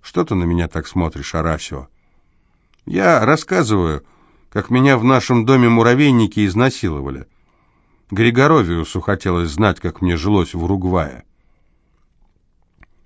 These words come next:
«Рассказывай со всеми подробностями», — сказал Оливейра.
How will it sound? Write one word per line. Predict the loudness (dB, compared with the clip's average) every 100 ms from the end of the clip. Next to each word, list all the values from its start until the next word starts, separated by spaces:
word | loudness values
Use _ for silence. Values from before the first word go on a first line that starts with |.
| _
«Рассказывай | -4 -4 -2 0 0 2 0
со | 0 -4
всеми | -2 0 0
подробностями», — | 0 2 2 2 -2 -6 -10 -10
сказал | -8 -6 -6 -6
Оливейра. | -6 -4 -4 -6 -12